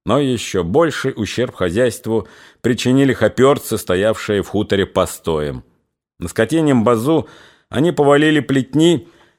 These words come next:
вырыли глубокие в рост человека траншеи, чтобы не утруждать себя излишней работой, разобрали стены у амбара и из брёвен поделали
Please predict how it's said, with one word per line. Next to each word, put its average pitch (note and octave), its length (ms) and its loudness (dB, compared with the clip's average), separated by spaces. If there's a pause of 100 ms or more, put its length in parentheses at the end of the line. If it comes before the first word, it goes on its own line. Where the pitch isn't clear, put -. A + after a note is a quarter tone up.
вырыли E3 420 4
глубокие C#3+ 580 4
в A#2 60 4
рост C3+ 200 0
человека A#2 460 2
траншеи, C3+ 720 2 (340)
чтобы D3 300 0
не C#3 80 4
утруждать C3 480 2
себя A2 280 2
излишней G#2 380 -2
работой, A#2+ 640 2 (120)
разобрали G#2+ 680 2
стены F#2+ 580 -2
у F#2 100 2
амбара C3 540 4
и C#3+ 280 -4
из F#2+ 140 -4
брёвен C3 480 2
поделали A2 680 0